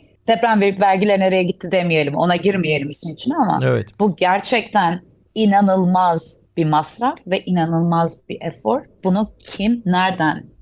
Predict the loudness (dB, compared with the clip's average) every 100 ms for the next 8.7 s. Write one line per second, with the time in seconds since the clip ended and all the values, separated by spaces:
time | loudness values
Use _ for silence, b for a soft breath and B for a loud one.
0 | _ -6 -6 -6 -10 -8 -10 -10 b b
1 | -4 -2 -2 -4 -6 -8 -8 -8 -6 -8
2 | -4 -4 -4 -2 -2 0 -2 -2 -4 -4
3 | -4 -6 -10 -14 -16 -16 -8 -4 0 0
4 | 0 0 0 -2 -6 -4 -4 -4 -8 -2
5 | -2 -2 -6 -6 -8 -8 -8 -8 -8 -8
6 | -8 -10 -6 -6 -6 -8 -8 -8 -8 -8
7 | -6 -8 -8 -6 -8 -6 -6 -6 -8 -8
8 | -6 -4 -4 -6 -10 -6 -6